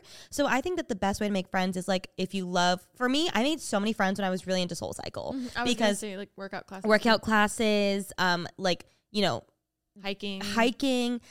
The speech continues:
Speaker 1: Like, at Michael's, the craft store, they st-, they do, like, little craft classes. Like, you could go
Speaker 2: Mm-hmm.
Speaker 1: there, maybe make friends there. I feel like just a common interest is a great way to start, and then you can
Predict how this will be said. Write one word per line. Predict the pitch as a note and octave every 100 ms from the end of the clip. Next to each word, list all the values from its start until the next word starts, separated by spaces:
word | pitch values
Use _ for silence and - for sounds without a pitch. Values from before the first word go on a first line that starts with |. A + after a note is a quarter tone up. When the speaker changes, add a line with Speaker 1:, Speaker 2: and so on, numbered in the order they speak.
| -
Speaker 1:
Like, | G3 G3+
at | A3+ G#3
Michael's, | G#3+ A#3 A3 G#3+
the | A3+
craft | B3 B3
store, | - A3
they | G3+
st-, | E4 - C4
they | D#4
do, | G#4
like, | A4+
little | A4+ A#4
craft | - G#4+ B4+ -
classes. | A#3 G3 - G3
Like, | G3
you | G#3
could |
go | G#3+ G3+
Speaker 2:
Mm-hmm. | F3+
Speaker 1:
there, | C4+ D#4 D4 C#4+ C#4+ - -
maybe | G3 F#3+
make | F3+ E3
friends | - E3 E3+
there. | G3 C4+ C4 C4
I | G#3+
feel | A3
like | A3+
just | G#3+ A3 -
a | G3+
common | - A3+ G#3+
interest | F#3 G3 F#3+
is | F#3+
a |
great | F3+ F3 F#3
way | F3+
to | F3
start, | - - F3 F3 -
and | F#3+
then | F3+
you | F3+
can | - F3